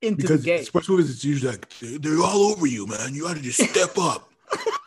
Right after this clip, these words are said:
Speaker 2: And then they're like, and then they're like, "Yeah, coach, I'll step up." That's literally, like, what it, it does. And then they show the guy stepping up. Um,
Speaker 1: <laughs>
Speaker 2: my next one is when the team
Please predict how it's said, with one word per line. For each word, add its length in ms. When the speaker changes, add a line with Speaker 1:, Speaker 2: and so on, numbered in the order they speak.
Speaker 2:
And 160
then 140
they're 120
like, 320
and 100
then 80
they're 100
like, 220
"Yeah, 160
coach, 260
I'll 80
step 240
up." 220
That's 240
literally, 320
like, 180
what 260
it, 200
it 160
does. 260
And 140
then 80
they 80
show 240
the 80
guy 160
stepping 380
up. 180
Um, 440
Speaker 1:
<laughs> 800
Speaker 2:
my 120
next 380
one 280
is 140
when 140
the 100
team 600